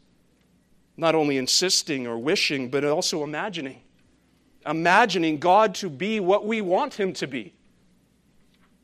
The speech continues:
How many are in this category? We're warmed to the idea of a God. I, I'm not opposed at all.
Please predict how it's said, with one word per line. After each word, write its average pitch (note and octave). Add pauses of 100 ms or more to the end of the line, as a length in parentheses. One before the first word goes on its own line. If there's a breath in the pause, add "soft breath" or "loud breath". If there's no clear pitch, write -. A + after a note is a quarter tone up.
(480)
How E3+
many D#3
are B2+
in B2+
this F#3
category? F#2 (2750)
We're F3
warmed D#3 (140)
to -
the G#2+
idea G#2+
of B2
a F#2
God. G2 (400)
I, B3 (240)
I'm B3+
not F3
opposed D3
at E3
all. A#3+